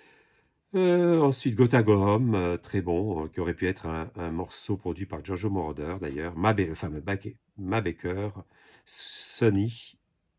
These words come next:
et aussi, alors une reprise, hein, et Rasputin aussi, une reprise, un remix, et Daddy Cool aussi,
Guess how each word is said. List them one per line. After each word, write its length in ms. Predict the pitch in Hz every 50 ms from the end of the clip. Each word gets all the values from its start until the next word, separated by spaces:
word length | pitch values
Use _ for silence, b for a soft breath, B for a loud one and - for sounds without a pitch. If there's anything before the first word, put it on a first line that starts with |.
| _ _
et 120 | 113 107 104
aussi, 800 | 95 92 - - - - - 123 127 143 135 - - - - _ _ _ B B B B B B B B B
alors 200 | 90 92 92 104
une 100 | 117 123
reprise, 500 | 117 113 107 - - 110 113 127 127 120
hein, 300 | 87 85 90 98 98 92 85 82 110 - _ _ _
et 300 | - 98 98 101 101 85 80
Rasputin 600 | 78 92 113 117 - - 101 - - - 113 113
aussi, 460 | 104 87 - - - - 110 117 123 117
une 320 | 107 98 101 101 113 123 -
reprise, 580 | - 92 82 92 101 98 - - 101 104 104 95
un 60 | 85
remix, 440 | 78 92 101 98 104 110 117 - -
et 60 | 92
Daddy 260 | 82 98 90 87 87
Cool 240 | - _ - 113 104
aussi, 320 | 98 92 - - - 123